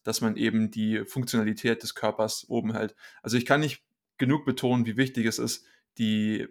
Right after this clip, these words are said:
Energiebereitstellung des Körpers in der Diät so maximal, ähm, zu unterstützen, wie man kann. Ja, also gerade zum Beispiel in der Diät, äh, was weiß ich, Jod oder sowas, um die Schilddrüse zu unterstützen, ist echt key,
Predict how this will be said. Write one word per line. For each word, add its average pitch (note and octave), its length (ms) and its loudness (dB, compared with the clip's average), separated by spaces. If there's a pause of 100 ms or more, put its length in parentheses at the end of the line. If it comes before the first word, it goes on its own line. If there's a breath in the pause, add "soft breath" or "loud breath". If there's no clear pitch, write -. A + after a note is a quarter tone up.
(160)
Energiebereitstellung A2+ 840 2
des G#2+ 140 -4
Körpers A2+ 580 0 (160 soft breath)
in C#3 120 2
der B2 80 6
Diät A2 580 0
so A2 300 0
maximal, A2 840 2 (480 soft breath)
ähm, A2+ 400 2
zu - 80 -2
unterstützen, A#2+ 500 0
wie A2 100 4
man G#2+ 200 2
kann. G#2+ 280 -2
Ja, A2+ 220 4
also A2 320 0 (240 loud breath)
gerade A#2 280 4
zum A2+ 120 -10
Beispiel A#2 240 2
in G#2+ 100 4
der G#2+ 60 -4
Diät, A#2 440 4
äh, - 340 -4 (100)
was A#2+ 220 -8
weiß A#2 140 -2
ich, A#2 260 -2 (840 soft breath)
Jod B2 400 6
oder A#2+ 200 8
sowas, A2+ 260 6
um A#2 60 6
die A2 60 8
Schilddrüse B2 440 2
zu - 180 0
unterstützen, A#2 720 2
ist - 600 -4
echt - 320 -2
key, B2+ 380 -2